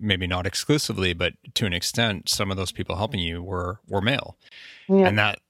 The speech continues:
Speaker 1: I think that surprised me a bit as well. So I'm, I'm curious about the journey, and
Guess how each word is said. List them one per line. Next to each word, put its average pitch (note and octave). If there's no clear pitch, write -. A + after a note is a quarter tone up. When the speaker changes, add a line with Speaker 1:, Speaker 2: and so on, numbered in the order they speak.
Speaker 1:
I G#2
think A2+
that A#2
surprised F2
me F2
a D#2
bit E2
as F2
well. F#2
So E2+
I'm, F2+
I'm G#2
curious A2+
about G2
the G2+
journey, G#2
and F2+